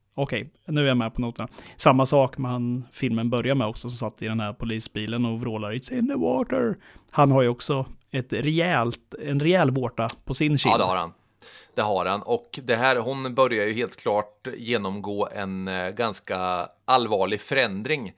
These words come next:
Speaker 2: För att det här sätter sig ju också på nerverna på något jäkla sätt. Så hon blir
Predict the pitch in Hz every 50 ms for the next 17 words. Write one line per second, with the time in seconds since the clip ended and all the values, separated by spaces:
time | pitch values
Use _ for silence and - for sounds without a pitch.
0 | _ _ _ _ _ _ _ - - 131 120 - - 127 135 131 - 156 120 -
1 | - 120 - - 135 127 120 110 - - - - 113 98 - 123 123 120 123 127
2 | 135 131 117 95 98 95 92 113 139 170 190 160 - - 131 123 120 - 139 110
3 | 90 - - 87 82 - 85 82 - - - 117 104 110 117 117 120